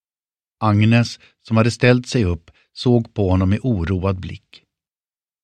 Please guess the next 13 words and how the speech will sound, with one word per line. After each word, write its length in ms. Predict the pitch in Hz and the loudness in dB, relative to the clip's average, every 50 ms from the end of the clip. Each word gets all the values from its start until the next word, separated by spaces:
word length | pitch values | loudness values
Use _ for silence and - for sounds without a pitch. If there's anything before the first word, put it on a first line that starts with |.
| _ _ | _ _
Den 180 | 107 101 98 | -4 -4 -4
knälånga 760 | 92 - - 135 127 117 107 95 92 95 107 110 110 104 104 104 | -4 -2 2 4 4 6 6 4 4 2 4 4 4 4 2 0
klänningen 680 | 104 - 131 127 117 101 90 92 95 98 101 101 98 - - - _ _ | -2 -2 0 0 2 2 2 2 2 0 0 0 -2 -4 -10 -20 _ _
med 100 | - 98 | -10 -8
det 60 | 98 98 | -8 -6
småblommiga 880 | - - 135 127 113 95 85 80 98 104 107 104 101 104 110 120 117 | -4 -2 0 0 0 0 -2 -2 -2 0 2 2 2 2 2 2 2
mönstret 640 | 110 95 82 80 80 80 - - 101 98 92 - - _ _ _ _ _ | 2 2 0 -2 -4 -8 -8 -6 -6 -6 -6 -6 -10 _ _ _ _ _
föll 360 | - - 110 107 107 107 110 | -4 0 2 2 2 2 0
vackert 500 | 101 95 104 101 101 _ - - 107 - | 0 0 0 0 -2 _ -10 -12 -8 -6
över 220 | 98 92 90 87 92 | -4 -4 -4 -4 -2
hennes 340 | 95 95 92 95 92 - - | -2 0 0 -2 -2 -2 -2
nätta 400 | 113 113 104 - _ - 82 85 | -2 -2 -2 -4 _ -16 -16 -14
kropp. 300 | - - 82 80 - | -14 -14 -14 -14 -14